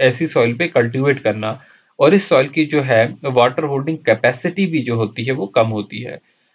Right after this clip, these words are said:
Red cell को हम generally जो है वो क्रिस्टलाइन rock से जो है वो drive करते हैं, तो इस effect को याद रखेंगे। तो एक question है, देखिए, "Which of the following is known as most dense layer of the earth?"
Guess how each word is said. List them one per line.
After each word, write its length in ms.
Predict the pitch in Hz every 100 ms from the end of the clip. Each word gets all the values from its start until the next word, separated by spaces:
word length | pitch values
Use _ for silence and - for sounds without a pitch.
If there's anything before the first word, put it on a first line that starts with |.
| -
Red 200 | 120 151
cell 180 | - 185
को 100 | 180
हम 120 | 180
generally 440 | 139 127 147 151 160
जो 140 | 165
है 80 | 156
वो 140 | 151
क्रिस्टलाइन 640 | 151 127 - - 131 139 151
rock 360 | 120 117 151 -
से 140 | 151
जो 140 | 127
है 140 | 123 120
वो 120 | 135
drive 340 | 135 117 104
करते 320 | 104 101 - 135
हैं, 220 | 139 147 _ _ _
तो 60 | 151
इस 140 | 147 143
effect 480 | 139 143 139 131 -
को 120 | 110
याद 240 | 104 98
रखेंगे। 400 | 104 - - - - _ _ _ _ _ _ _ _ _ _ _ _ - - _ _ _ _ -
तो 60 | 156
एक 80 | 160
question 280 | 156 -
है, 200 | 190 196
देखिए, 300 | 139 139 180
"Which 200 | 151 147
of 120 | 147 156
the 140 | 170
following 400 | - 123 127 160 -
is 100 | 170 156
known 280 | 143 131 131
as 200 | 113 160 - - 131 135
most 300 | 165 196 -
dense 380 | 143 139 156 160
layer 440 | 123 117 139 151
of 140 | 139 113
the 180 | 117 117
earth?" 360 | 107 - _